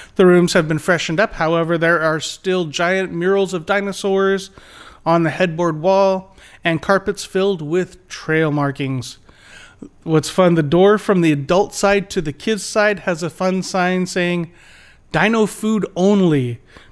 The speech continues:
do not feed the dinosaurs human food. Um, now, if you and your kids are interested in those Jurassic World suites at the Royal Pacific, or the less threatening Despicable Me suites at the Portofino Bay Hotel,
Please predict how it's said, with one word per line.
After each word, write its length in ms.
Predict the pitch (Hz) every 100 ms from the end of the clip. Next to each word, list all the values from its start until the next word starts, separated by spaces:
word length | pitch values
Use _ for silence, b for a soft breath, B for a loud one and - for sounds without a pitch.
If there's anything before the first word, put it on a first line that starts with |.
| -
do 140 | 160
not 340 | 151 156 180 -
feed 300 | - 170 151
the 80 | 147
dinosaurs 680 | 156 156 156 - 156 143 -
human 320 | 156 147 139
food. 400 | - 131 127 123 B B B B B
Um, 300 | 165 156 165
now, 140 | 165
if 140 | 160 -
you 160 | 196
and 80 | 175
your 80 | 160
kids 260 | - 190 175
are 80 |
interested 420 | 175 - 156 196 185
in 140 | 170
those 180 | 170 160
Jurassic 400 | 190 170 165 160
World 200 | 175 165
suites 360 | - 202 -
at 80 | 170
the 80 | 180
Royal 160 | 180 180
Pacific, 500 | 180 247 240 302 - b b b b b -
or 220 | 214 208
the 140 | 185
less 240 | 180 175 -
threatening 500 | 190 180 175 170 160
Despicable 680 | 170 - 214 190 180 175 160
Me 340 | 170 247 240
suites 520 | 208 - 185 208 - -
at 300 | 156 - -
the 80 | 165
Portofino 540 | - 170 156 165 147
Bay 160 | 147 147
Hotel, 360 | 139 139 196